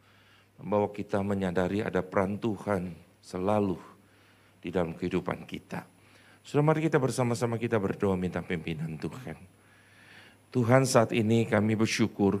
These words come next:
kalau kami boleh diberi kesempatan untuk boleh menyembah Tuhan.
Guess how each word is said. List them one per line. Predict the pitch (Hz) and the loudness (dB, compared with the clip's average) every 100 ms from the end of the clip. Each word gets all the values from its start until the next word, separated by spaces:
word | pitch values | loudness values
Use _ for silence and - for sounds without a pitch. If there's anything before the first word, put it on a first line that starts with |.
| - | -4
kalau | 104 95 | 0 0
kami | - 98 101 | 2 2 2
boleh | 92 95 95 98 95 98 - - - - | 2 4 4 2 0 -6 -18 -20 -20 -4
diberi | 101 95 107 | 0 2 2
kesempatan | 110 - 107 107 101 - 98 | 2 2 2 4 2 4 2
untuk | - 98 98 - | 2 -2 0 2
boleh | 90 92 | 2 2
menyembah | 92 90 90 85 87 | 0 -2 -2 -4 -4
Tuhan. | 87 - - | -8 -8 -14